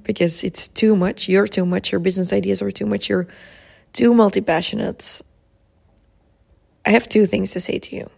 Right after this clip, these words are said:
One, not every idea needs to be a business or a brand or, like, a s-, a different setup. That's one thing I just wanna say is, like, not everything you do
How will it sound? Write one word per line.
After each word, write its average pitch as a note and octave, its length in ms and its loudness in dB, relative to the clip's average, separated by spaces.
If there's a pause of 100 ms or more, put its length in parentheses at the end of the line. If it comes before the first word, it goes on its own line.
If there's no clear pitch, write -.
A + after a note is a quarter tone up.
(1400)
One, F#3+ 580 2 (2500)
not F#3+ 540 4 (100)
every F#3 420 2
idea E3+ 440 2
needs F3 280 -2
to E3+ 80 -8
be E3+ 160 -2
a E3 60 -2
business E3+ 800 -6
or F3 220 0
a F3+ 60 -2
brand F#3 600 -2
or, F3+ 300 -2 (400)
like, - 160 -2
a G#3 40 -2
s-, - 180 -6
a - 80 4
different F3 400 -2
setup. G3+ 340 -4
That's - 280 -4 (280)
one G#3 180 4
thing C#4 200 2
I C#4 80 0
just G#3 280 -2
wanna F#3 180 0
say G3+ 160 -4
is, G#3 100 -6
like, - 140 -6 (380)
not - 140 4
everything A#3 460 4
you G#3 160 4
do G3 420 2